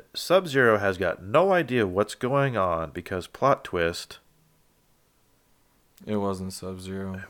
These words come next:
Speaker 1: wasn't. Chinook the whole time. Well, it was Chinook that, at the beginning of the movie. This is the real Sub-Zero. He has no idea what's going on. <laughs> This goes back to the,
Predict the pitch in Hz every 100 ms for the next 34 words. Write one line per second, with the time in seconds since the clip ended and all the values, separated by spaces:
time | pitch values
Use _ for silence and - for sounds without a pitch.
0 | - - - - - - _ _ _ _
1 | _ _ _ _ - - 76 82 95 -
2 | - - 71 - - 101 90 80 - -
3 | - - _ 101 90 92 110 127 - -
4 | _ 98 90 - 85 95 90 85 73 69
5 | - - 101 139 117 101 92 90 87 78
6 | - 82 80 73 67 - - _ _ _
7 | - - _ - 143 156 147 101 107 107
8 | 107 95 95 82 85 85 - - 80 80
9 | 78 73 - - _ _ _ _ - -
10 | - _ - - _ _ _ _ _ _
11 | - - - - - _ _ - - -
12 | _ - 143 - 156 127 131 120 - -
13 | 117 104 95 - _ _ 98 110 - 107